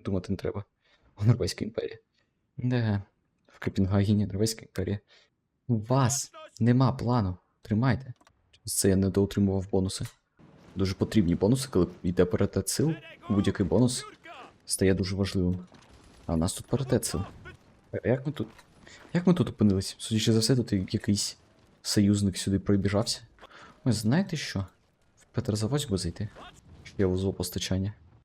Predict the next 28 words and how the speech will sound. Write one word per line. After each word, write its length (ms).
І 60
все 220
це. 300
А 100
ні, 160
ще 140
ось 160
тут 140
буде 140
вузол 220
постачання. 520
В 100
Петрозаводськ. 800
І 80
через 300
Shift 360
продовжити 400
йти 160
по 140
залізниці 520
і 200
дійти 380
до 100
цього 260
вузла 200
постачання. 520
Все. 280
Вперед. 380